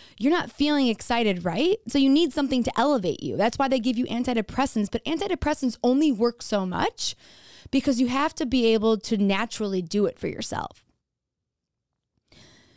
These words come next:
And I've just been struggling. I think I've been struggling, A, because I'm super aware of it now and there's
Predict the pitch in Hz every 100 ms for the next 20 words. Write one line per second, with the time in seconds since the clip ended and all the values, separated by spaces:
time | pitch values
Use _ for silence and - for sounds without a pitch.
0 | _ _ _ _ _ - 294 381 - 554
1 | - - 196 233 190 82 - 226 - 330
2 | 320 277 254 240 - 233 226 233 220 220
3 | 214 220 233 214 208 196 - 226 262 202
4 | 180 185 226 247 254 262 247 202 175 160